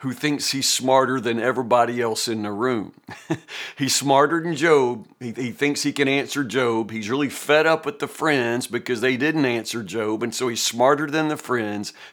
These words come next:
He's the kid who's smarter. He, like, he read a book, and that now makes him the smartest guy in the world. On top of that, he claims divine inspiration. You know,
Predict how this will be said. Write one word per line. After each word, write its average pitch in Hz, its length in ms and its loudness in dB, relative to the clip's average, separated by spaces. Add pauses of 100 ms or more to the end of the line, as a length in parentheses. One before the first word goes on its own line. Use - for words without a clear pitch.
(120)
He's 185 280 -2
the 262 80 -4
kid 131 480 2 (240)
who's 143 200 0
smarter. 151 640 2 (240)
He, - 180 -4
like, 120 240 0
he 143 120 -4
read 151 220 8
a 156 60 6
book, 147 500 2 (180)
and 123 180 2
that 139 160 6
now 139 140 4
makes 135 320 0
him 123 120 0
the 110 80 0
smartest 135 640 2
guy 120 320 6
in 117 200 -2
the 107 100 -4
world. 110 600 -4 (200)
On 147 120 4
top 196 300 6
of 156 140 2
that, 113 320 4
he 147 160 -6
claims 165 520 -2
divine 156 400 4
inspiration. 135 840 -2
You 113 120 -8
know, 107 160 -6